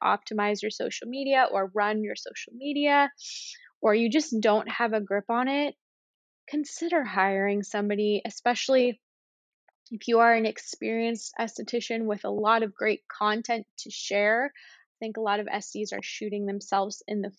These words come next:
foot by trying to do it all, trying to be a jack of all trades, trying to manage their social media, create their website, um, have a YouTube channel,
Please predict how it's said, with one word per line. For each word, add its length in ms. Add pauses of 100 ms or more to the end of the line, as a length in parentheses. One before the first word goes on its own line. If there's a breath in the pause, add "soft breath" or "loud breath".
foot 220 (120)
by 260 (320 soft breath)
trying 400
to 140
do 180
it 100
all, 320
trying 300
to 80
be 180
a 40
jack 340
of 120
all 220
trades, 520
trying 240
to 60
manage 460
their 120
social 420
media, 680 (420 loud breath)
create 540
their 220
website, 960 (500 soft breath)
um, 520 (540)
have 220
a 40
YouTube 500
channel, 960